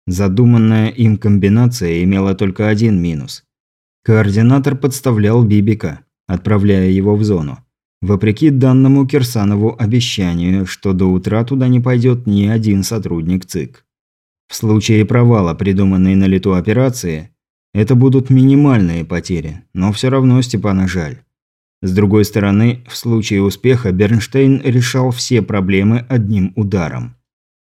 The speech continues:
И если верить досье на старого пришельца Андрея Лунёва,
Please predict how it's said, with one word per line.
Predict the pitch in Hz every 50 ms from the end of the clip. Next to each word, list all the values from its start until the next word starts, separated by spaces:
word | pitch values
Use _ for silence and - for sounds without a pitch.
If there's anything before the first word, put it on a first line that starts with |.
| _
И | - 90
если | 101 113 127 123 123 147
верить | 139 131 139 139 135 135 120 123 127
досье | 123 120 120 123 147 147 147 135
на | 123 117 113
старого | - - 135 123 117 113 117 107
пришельца | 117 117 113 107 - - 123 117 113 104 113 110 107
Андрея | 107 107 107 117 110 107 101
Лунёва, | 95 95 95 95 92 95 120 135 123 92 73 67 -